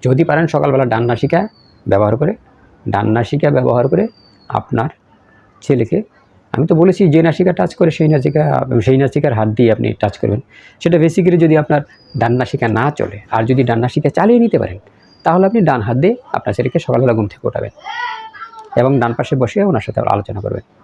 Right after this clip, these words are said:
কিন্তু আপনি সকালবেলা ডান, আপনার যে নাসিকা চলছে সেই, সেই হাত স্পর্শ করে ছেলেকে উঠিয়েছেন, পরক্ষণে আপনার নারী চেঞ্জ হয়ে গেছে, তাহলে আপনি কথাবার্তা বলবেন না ওর সাথে।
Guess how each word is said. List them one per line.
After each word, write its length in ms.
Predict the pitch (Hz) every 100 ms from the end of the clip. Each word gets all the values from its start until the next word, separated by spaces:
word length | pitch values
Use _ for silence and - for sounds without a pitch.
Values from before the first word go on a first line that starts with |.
| _ _ _ _ -
কিন্তু 200 | 170 180
আপনি 180 | 185
সকালবেলা 380 | 175 170 180 170
ডান, 220 | 147 143
আপনার 680 | 147 120 120 135 123 117 117 165 _ _ _ -
যে 140 | 131 143
নাসিকা 280 | 143 175
চলছে 220 | 156 170 156
সেই, 240 | - 151 - 127
সেই 180 | - 151
হাত 160 | 147 -
স্পর্শ 340 | - 165 -
করে 140 | 185 170
ছেলেকে 280 | 170 156
উঠিয়েছেন, 380 | 160 151 127 117 120 _ - - _ -
পরক্ষণে 400 | 170 170 180 180
আপনার 220 | 151 -
নারী 200 | 139 143
চেঞ্জ 240 | 151 160 147
হয়ে 80 | 110
গেছে, 180 | 107
তাহলে 220 | - 135 165
আপনি 140 | 160
কথাবার্তা 320 | 127 123 107 113
বলবেন 260 | 143 127
না 100 | 92
ওর 80 | 92
সাথে। 220 | - -